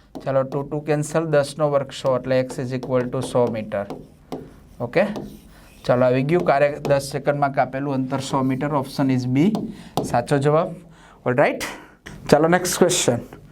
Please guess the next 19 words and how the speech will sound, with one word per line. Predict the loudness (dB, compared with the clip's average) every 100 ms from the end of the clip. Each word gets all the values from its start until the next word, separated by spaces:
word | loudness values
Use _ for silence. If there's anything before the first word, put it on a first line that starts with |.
| -20 -20 -20 -16 0
કોઈ | 4 4
એક | 2
નદી | 2 4 4 4
પરના | 2 0 0 0 -2 -4 -8 -20 _ _ _ _ -20 _ -4
વીસ | 0 0 0
મીટર | -2 0 0
ઊંચા | 0 0 2 0
પુલ | 0 0 0 0
પર, | -4 -6
ચાલો, | 0 2 4
નદી | 2 2
ઉપર | 2 2
એક | 0 -2
પુલ | -2 -2
છે, | 0
વીસ | -2 -2 -6
મીટર | -2 0
ઊંચો | 0 0 -4
છે. | -4